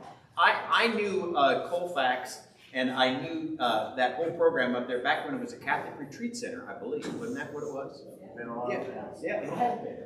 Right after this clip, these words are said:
Speaker 1: Yeah, I've been around a while. So anyway, so that's what I enjoyed as part of that. And there was a Teen Challenge program coming in today. Um, the Teen Challenge program, uh, has been something that I've been acquainted with, uh, for a period of time.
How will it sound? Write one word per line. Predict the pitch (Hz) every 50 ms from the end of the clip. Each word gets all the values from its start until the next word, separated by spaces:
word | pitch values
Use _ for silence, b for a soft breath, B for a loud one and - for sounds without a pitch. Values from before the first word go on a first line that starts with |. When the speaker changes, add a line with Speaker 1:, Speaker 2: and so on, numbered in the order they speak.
| - - -
Speaker 1:
Yeah, | 247 139 151 151
I've | -
been | 170 170
around | 160 165 165 165 135 120
a | 123 - -
while. | - 156 - -
So | - 208 233
anyway, | 254 262 240 - 240 - - - - - -
so | - - 180 175
that's | - 220 240 -
what | 240 240 233
I | 214 196 180 175 175
enjoyed | - 220 220 - - 151
as | - -
part | - 156 151 151
of | 139 127
that. | 120 120 - - - - -
And | - 147
there | 175
was | 180 175 170 - -
a | -
Teen | 165 151 139
Challenge | - 185 196 185 - - -
program | - 151 135 120 127 123 120 120
coming | - 135 131 127 127 131
in | 127 120
today. | - 127 120 123 107 87 85 82 - - - - - -
Um, | 165 160 156 156 160 - - -
the | -
Teen | - - 269 294 285
Challenge | - 269 254 247 240 226 -
program, | - - 170 151 139 139 139 135 135 139 143 139 -
uh, | 139 135 135 127 127 123 123
has | 139 143 -
been | 156 147
something | - 196 - 160 143
that | 147 147
I've | 175 180 -
been | 160 139
acquainted | 123 - - 165 165 160 151 135 117 113
with, | 113 107 107 107 - - -
uh, | 123 113 110 107 -
for | 123 127 - -
a | -
period | 143 143 139 123 - -
of | 123
time. | 135 131 107 95 90